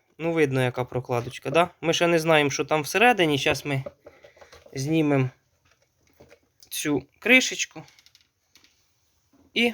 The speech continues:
подивимося, що в нас всередині. Звичайний восьмиклапанний двигатель. Без всяких там цих, на гідрокомпенсаторах. Він стоять. Гідрокомпенсатори разні, навірно, чи то якої шайбочки там одної нема. Не можу вам сказати, бо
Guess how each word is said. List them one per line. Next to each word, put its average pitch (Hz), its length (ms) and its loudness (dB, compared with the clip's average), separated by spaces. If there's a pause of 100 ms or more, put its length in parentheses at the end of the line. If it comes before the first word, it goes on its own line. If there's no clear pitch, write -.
подивимося, 170 640 2
що 170 160 2
в 160 40 2
нас 156 180 0
всередині. 127 640 2
Звичайний 180 540 4
восьмиклапанний 147 880 0
двигатель. 175 560 0 (720)
Без 143 140 2
всяких 170 460 2
там 143 180 2
цих, 165 260 2
на 165 100 6
гідрокомпенсаторах. 160 1300 2 (640)
Він 151 140 2
стоять. 143 400 6
Гідрокомпенсатори 160 1080 2
разні, 165 420 4
навірно, 156 540 0
чи 143 180 -8
то 151 280 -4 (520)
якої 139 360 6
шайбочки 160 580 2
там 143 220 -4
одної 135 320 0
нема. 135 280 0
Не 165 120 6
можу 147 260 6
вам 135 140 4
сказати, 165 400 0
бо 165 180 0